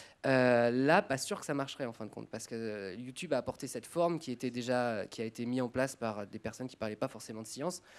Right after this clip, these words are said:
avec, euh, les cuts qui sont bizarres, mais que maintenant qui rentrent dans le monde actuel. Mais si on mettait ça il y a, il y a dix ans au cinéma, les gens, ils disaient,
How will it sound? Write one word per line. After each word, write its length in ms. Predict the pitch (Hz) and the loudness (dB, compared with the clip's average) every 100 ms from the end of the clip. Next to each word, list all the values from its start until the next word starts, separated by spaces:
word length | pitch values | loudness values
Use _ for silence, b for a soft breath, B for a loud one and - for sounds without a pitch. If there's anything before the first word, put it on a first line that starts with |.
| B B - | B B -2
avec, 320 | 120 120 120 | 2 2 4
euh, 120 | 120 | 2
les 160 | 113 117 | 2 2
cuts 180 | 123 123 | 2 0
qui 160 | - | -2
sont 140 | - 110 | -10 -10
bizarres, 360 | 101 110 120 | -4 -2 0
mais 140 | 113 101 | -2 -6
que 100 | 101 | -6
maintenant 260 | 107 117 113 | -6 -4 -6
qui 200 | 107 104 | -6 -4
rentrent 200 | 113 113 | -2 0
dans 80 | 113 | 0
le 60 | |
monde 160 | 113 107 | 0 -4
actuel. 320 | 101 - 131 | -6 -4 -2
Mais 100 | 117 | -4
si 160 | - 120 | -6 -6
on 40 | |
mettait 260 | 113 107 113 | -6 -6 -6
ça 160 | 120 | -4
il 40 | 113 | -2
y 40 | |
a, 160 | 101 98 | -4 -4
il 60 | |
y 40 | 107 | -6
a 40 | |
dix 220 | 110 120 | -4 -4
ans 60 | 123 | -2
au 40 | |
cinéma, 400 | 117 120 113 120 | -4 -6 -4 -2
les 120 | 107 | -4
gens, 160 | 104 98 | -6 -8
ils 300 | - - - | -12 -16 -20
disaient, 120 | - | -20